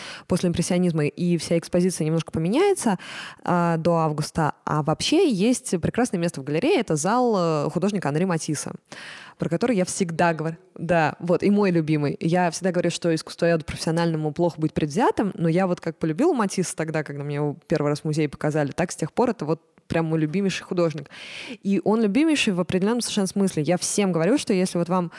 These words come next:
как-то грустно, плохо, как-то не очень, ну вот что-то, приходите в зал Матисса, садитесь там на лавочку и просто сидите. И это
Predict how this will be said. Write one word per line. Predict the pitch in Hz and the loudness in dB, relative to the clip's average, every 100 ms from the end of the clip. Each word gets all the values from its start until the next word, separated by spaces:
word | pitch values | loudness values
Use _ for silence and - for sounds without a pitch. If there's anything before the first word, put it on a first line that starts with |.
| - - | -18 -8
как-то | - 165 156 | -6 -2 -2
грустно, | 151 220 226 - 160 | 2 4 2 0 -2
плохо, | 170 175 196 180 165 | 2 4 4 2 -2
как-то | 165 151 175 | -4 -4 -2
не | 180 | 0
очень, | 180 175 190 185 - 151 | 2 4 2 0 -2 -4
ну | 147 | -2
вот | 160 160 | -2 -4
что-то, | - 170 - - - - - | -2 -2 -2 -8 -18 -20 -10
приходите | - 139 233 349 | -8 0 2 2
в | 202 | 2
зал | 185 | 0
Матисса, | 170 175 208 - | 0 0 -2 0
садитесь | 151 196 - - | 0 0 -2 -2
там | 170 | 0
на | 165 | 2
лавочку | 180 165 - | 2 0 -4
и | |
просто | - 233 | -4 -2
сидите. | - 165 151 135 131 - - - - - - | -2 -4 -4 -8 -10 -12 -16 -16 -16 -18 -2
И | 190 | 2
это | 240 233 | 2 0